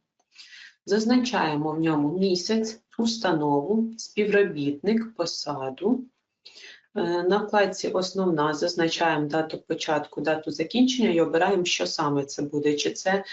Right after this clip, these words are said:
виконання державних обов'язків, чи це мобілізація, чи це мобілізація без оплати і так далі.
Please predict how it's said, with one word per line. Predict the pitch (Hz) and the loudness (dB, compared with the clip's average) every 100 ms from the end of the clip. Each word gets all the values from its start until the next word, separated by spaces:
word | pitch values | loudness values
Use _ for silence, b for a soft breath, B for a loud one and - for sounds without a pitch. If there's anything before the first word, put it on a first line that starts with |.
| B | B
виконання | 170 160 165 180 185 | -2 0 2 2 2
державних | 175 175 165 151 147 147 | 4 2 2 2 2 0
обов'язків, | 147 156 147 143 - 147 | -4 0 2 0 -2 -6
чи | 143 147 | -6 -8
це | - 190 | -2 0
мобілізація, | 196 175 180 180 - 147 143 - 143 | 0 2 2 2 2 0 0 -2 -4
чи | - | -4
це | - 180 | 0 0
мобілізація | 180 175 170 170 175 175 165 165 | 2 0 -2 0 0 0 0 2
без | 165 165 | 0 0
оплати | 170 - 147 139 - - | -4 -4 -14 -14 -10 -10
і | - 185 220 | -6 0 0
так | 220 165 151 | 2 -2 -2
далі. | 143 139 - | -4 -4 -6